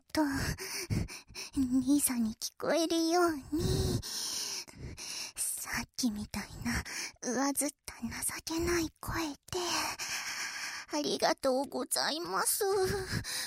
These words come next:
気持ちよくしてくれて。」でしょ？ほら、言える？言えないの？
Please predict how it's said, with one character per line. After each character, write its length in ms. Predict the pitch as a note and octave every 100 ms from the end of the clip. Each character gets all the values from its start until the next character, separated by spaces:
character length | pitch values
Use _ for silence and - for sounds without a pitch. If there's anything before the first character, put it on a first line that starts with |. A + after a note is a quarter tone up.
| -
気 120 | -
持 220 | D#4+ D#4+ E4
ち 160 | D#4+
よ 140 | E4+ F#4+
く 200 | - G#4
し 120 | -
て 180 | - F#4+
く 200 | - G4+
れ 160 | A4
て。」 160 | A4 A#4 A#4 B4+ C5+ D5 D5 C#5 B4 - - - - - - - -
で 80 | - B3 A#3+
し 220 | - -
ょ？ 60 | B3 C#4+ F4+ - - - - - - - - - - E4 C#4+ E4 F4+ E4+ - _ - - _ - - - - - - - - - - _ _ - A#4+ - - - - - - - - - - - -
ほ 60 |
ら、 380 | - C4 B3+ A#3+ - F4 D#4
言 220 | C#4+ D4 E4+
え 40 |
る？ 60 | G4 - - - - - - - - - -
言 200 | F4 F#4+
え 40 |
な 160 | F#4+ F#4+
い 80 |
の？ 100 | A#3+